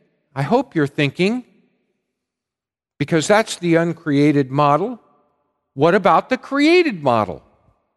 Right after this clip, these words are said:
You may be saying, when I look at the world, its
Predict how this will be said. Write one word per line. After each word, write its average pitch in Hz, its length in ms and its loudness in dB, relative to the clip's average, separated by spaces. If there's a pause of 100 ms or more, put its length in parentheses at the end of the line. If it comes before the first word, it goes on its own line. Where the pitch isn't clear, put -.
(800)
You 269 180 2
may 226 180 2
be 190 160 -2
saying, 180 640 0 (240)
when 180 180 2
I 240 180 4
look 262 280 2
at 294 120 -4
the 247 80 2
world, 180 580 2
its 208 240 -2